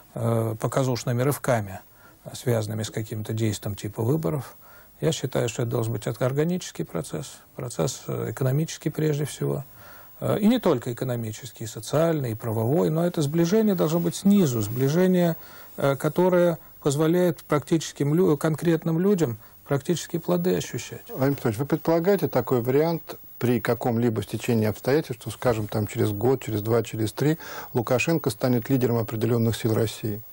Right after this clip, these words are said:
Speaker 2: Или вы считаете, что это совсем невозможно?
Speaker 1: Но это возможно только в том случае, если страны объединятся
Speaker 2: Но это возможно, на ваш
Speaker 1: в одно
Speaker 2: взгляд?
Speaker 1: государство.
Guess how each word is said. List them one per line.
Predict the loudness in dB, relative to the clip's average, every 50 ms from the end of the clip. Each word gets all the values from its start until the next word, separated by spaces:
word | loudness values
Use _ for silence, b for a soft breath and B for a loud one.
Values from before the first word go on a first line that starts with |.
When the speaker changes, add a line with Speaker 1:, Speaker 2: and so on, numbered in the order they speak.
| -8 -2
Speaker 2:
Или | 0 2 4 4
вы | 4 2
считаете, | 0 0 0 -2 -2 -2
что | -4 -4
это | -4 -4
совсем | -2 0 0 0
невозможно? | 2 2 0 0 -2 -2 -4 -2 0 0
Speaker 1:
Но | 0
это | 2 2 2
возможно | 2 2 2 2 0 0 0 0 0 -2
только | 0 -2 -2 -2 -2 -4
в | -4
том | -2 -2 -2
случае, | -2 -2 0 -2 0 0 0 0
если | 0 0 -2 -4
страны | -4 -2 -2 0 0 2 0 0 -2
объединятся | -2 -4 -4 -4 -4 -6 -6 -4 -4 -2 0 2 2
Speaker 2:
Но | 2
это | 2 2 2
возможно, | 2 2 2 2 2 2 2 2 2
на | 2 2 2
ваш | 2 2
Speaker 1:
в | 2
одно | 2 2 2 0
Speaker 2:
взгляд? | 0
Speaker 1:
государство. | 0 -2 -2 -2 0 0 2 0 0 -2 -8 -10 -10 -10